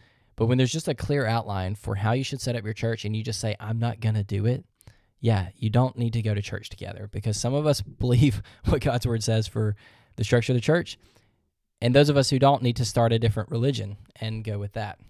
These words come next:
A question I would ask the people who believe this is, did the church get it wrong for basically all of history? Has church structure with male leadership just been completely wrong?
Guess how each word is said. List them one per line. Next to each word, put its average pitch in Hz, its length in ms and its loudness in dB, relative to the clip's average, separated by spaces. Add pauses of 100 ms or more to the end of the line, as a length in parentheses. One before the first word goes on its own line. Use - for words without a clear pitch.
(1200)
A 131 160 4
question 190 340 0
I 147 80 6
would 123 100 0
ask 123 440 0
the 117 320 0
people 120 320 -2
who 107 100 2
believe 139 300 0
this 113 220 -4
is, 110 300 -2
did 143 280 -6
the 175 80 -4
church - 440 -6
get 123 140 0
it 123 100 -4
wrong 117 500 -2 (920)
for 123 180 0
basically 120 420 0
all 107 160 0
of 101 100 -2
history? 101 420 -4 (500)
Has 120 180 2
church 151 300 -4
structure 131 440 -6
with 117 160 -4
male 110 160 -2
leadership 117 540 -4 (760)
just - 260 0
been 113 320 2
completely 117 340 -2
wrong? 123 400 -2